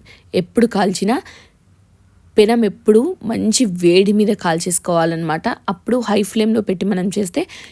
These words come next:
చపాతీలు గట్టిగా రాకుండా ఉంటాయి. లో ఫ్లేమ్‌లో పెడితే మాత్రం చపాతీలు గట్టిగా అయిపోతాయి. వీటికి కాస్త ఆయిల్ అయితే నేను అప్లై చేశానండి. ఆయిల్ వేసి చపాతీని పక్కన పెట్టేసుకొని మనం ముందుగా చేసి పెట్టుకున్న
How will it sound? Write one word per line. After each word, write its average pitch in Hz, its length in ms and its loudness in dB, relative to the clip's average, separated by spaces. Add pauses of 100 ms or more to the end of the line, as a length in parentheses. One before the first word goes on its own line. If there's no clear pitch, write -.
(120)
చపాతీలు 208 600 2
గట్టిగా 196 380 0
రాకుండా 196 480 -2
ఉంటాయి. 180 380 0 (420)
లో 202 160 6
ఫ్లేమ్‌లో 208 380 2
పెడితే 202 300 -2
మాత్రం 196 340 -4
చపాతీలు 190 500 -4
గట్టిగా 180 300 -8
అయిపోతాయి. 196 440 -6 (380)
వీటికి 208 400 2
కాస్త 190 500 -4 (320)
ఆయిల్ 190 300 2
అయితే 208 200 -2
నేను 190 200 -2
అప్లై 190 240 -4
చేశానండి. 190 600 -4 (460)
ఆయిల్ 208 320 2 (360)
వేసి 202 400 2 (360)
చపాతీని 196 520 -2
పక్కన 190 320 -6
పెట్టేసుకొని 185 600 -6 (440)
మనం 202 200 2 (120)
ముందుగా 196 360 2 (600)
చేసి 233 260 2
పెట్టుకున్న 240 440 -2